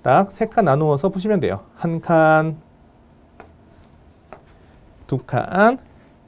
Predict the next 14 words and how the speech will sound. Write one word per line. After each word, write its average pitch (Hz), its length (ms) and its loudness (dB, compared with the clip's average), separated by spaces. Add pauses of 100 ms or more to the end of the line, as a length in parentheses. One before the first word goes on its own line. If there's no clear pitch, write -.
이렇게 196 500 -2 (240)
세 202 160 -4
칸. 104 320 -2 (880)
여기는 202 400 2
기초 180 800 2 (560)
시점의 196 800 -2
재무 135 260 -2
상태표, 131 480 -4 (520)
여기가 139 360 2
기초 170 520 -2
자산, 110 540 0 (880)
여기가 202 360 4
기초 185 720 0 (160)
부채, 170 680 -2